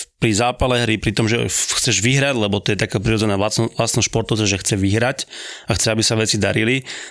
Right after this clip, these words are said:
tak máš emóciu, ktorá pre človeka, ktorý takto nefunguje alebo nie je takto štrukturovaný, že to je konflikt, ktorý teraz je zabarikádovaný a oni sa teraz nebudú rozprávať.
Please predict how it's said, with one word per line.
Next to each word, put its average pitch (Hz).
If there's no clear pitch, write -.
tak -
máš 131
emóciu, 127
ktorá 110
pre 107
človeka, 120
ktorý 107
takto 101
nefunguje 127
alebo 107
nie 110
je 113
takto -
štrukturovaný, 113
že 107
to -
je 104
konflikt, 127
ktorý 113
teraz 110
je 104
zabarikádovaný 120
a 110
oni 110
sa 113
teraz 104
nebudú 101
rozprávať. 143